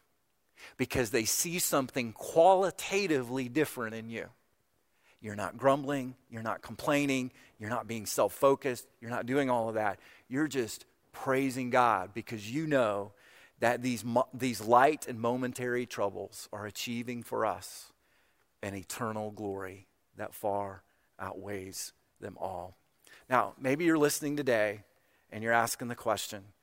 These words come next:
"What must I do to be saved?" And what I would say to you is this, believe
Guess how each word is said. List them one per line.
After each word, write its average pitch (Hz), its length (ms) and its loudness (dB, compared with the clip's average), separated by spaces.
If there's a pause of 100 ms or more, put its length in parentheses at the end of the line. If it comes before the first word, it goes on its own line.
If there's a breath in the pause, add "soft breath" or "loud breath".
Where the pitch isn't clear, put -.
(220 soft breath)
"What 120 220 2
must 120 240 0
I 143 180 4
do 120 160 -6
to 107 80 -10
be 98 140 -12
saved?" - 500 -10 (560)
And 101 120 -12
what 107 140 0
I 110 120 4
would 117 160 -4
say 120 200 -6
to 123 80 -8
you 127 280 -4
is 107 140 -10
this, - 380 -10 (920)
believe 110 720 -6